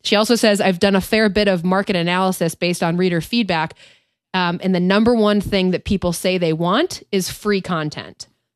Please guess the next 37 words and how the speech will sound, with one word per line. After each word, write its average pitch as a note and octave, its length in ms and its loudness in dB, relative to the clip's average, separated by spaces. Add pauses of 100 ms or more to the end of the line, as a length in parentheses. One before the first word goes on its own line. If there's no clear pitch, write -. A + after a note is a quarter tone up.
So G#3 420 2
her G#3 180 -2
question B3 400 0
is, F3+ 280 -2 (340)
"What A3+ 100 0
am C#4 80 4
I D4+ 60 2
supposed - 260 -2
to A3+ 60 0
do G#3 360 2
and F#3 120 0
how A3 160 0
am A3+ 80 0
I G#3 80 2
supposed G#3+ 240 -4
to G#3+ 60 -4
make F#3+ 180 -2
a F3+ 40 -12
living A3 340 0
when F#3+ 160 0
I F#3 80 -2
ask G3+ 240 -4
people G#3+ 180 0
what F#3 140 -2
they E3+ 100 -2
want F#3+ 380 0
and F#3 100 -2
they F3 100 -2
tell G3+ 200 -2
me G3 120 2
the E3+ 180 -6
answer G#3 320 -2
is F3 140 -4
they E3+ 120 -4
want E3+ 220 -4
free F3+ 240 -4
stuff?" - 480 -8